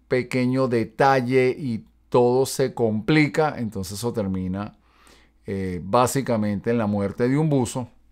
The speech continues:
o un accidente de descompresión tipo dos, pero de grandes magnitudes. Bueno, vamos con las imágenes y les voy a ir echando el cuento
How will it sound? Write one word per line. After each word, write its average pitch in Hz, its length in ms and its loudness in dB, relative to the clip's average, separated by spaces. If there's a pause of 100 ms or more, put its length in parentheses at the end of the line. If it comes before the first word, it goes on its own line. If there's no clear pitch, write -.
(520)
o 143 120 10
un 135 260 6
accidente 117 680 -2
de 131 140 4
descompresión 101 800 -4
tipo 127 400 2
dos, 123 280 4
pero 120 420 2 (520)
de 110 160 0
grandes 101 420 0
magnitudes. 85 680 -2
Bueno, 80 240 -6
vamos 151 240 0
con 202 120 4
las 180 140 6
imágenes 160 640 2 (420)
y 123 140 0
les 117 160 6
voy 117 260 4
a 135 120 6
ir 147 640 2
echando 139 680 2
el 135 140 0
cuento 135 600 2